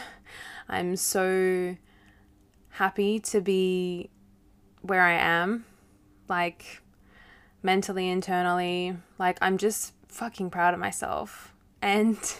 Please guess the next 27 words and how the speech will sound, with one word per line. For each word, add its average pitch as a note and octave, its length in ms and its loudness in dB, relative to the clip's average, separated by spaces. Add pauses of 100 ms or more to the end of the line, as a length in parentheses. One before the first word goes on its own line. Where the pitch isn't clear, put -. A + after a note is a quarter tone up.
(220)
<laughs> - 320 -12
if G3 120 -4
you've G#3 200 2
gone G3+ 280 2
through G3+ 340 2 (400)
any, G#3+ 640 4 (880)
you G3+ 140 -4
know, F#3 160 -4
recent F#3+ 600 0
dark F#3+ 280 2
times, G3+ 480 0
dark F#3 240 0
nights G3 260 -4
of F#3 80 -14
the - 80 -18
soul, F#3+ 600 4 (420)
pain G3 640 2
in F3+ 340 -2 (120)
life, F#3 720 4
you've E3+ 180 -10
gone F3 260 0
through F3 480 -4
endings G3 520 2
of F#3 120 -6
any F#3+ 240 0
sort, F#3 480 -2
like, F3+ 360 4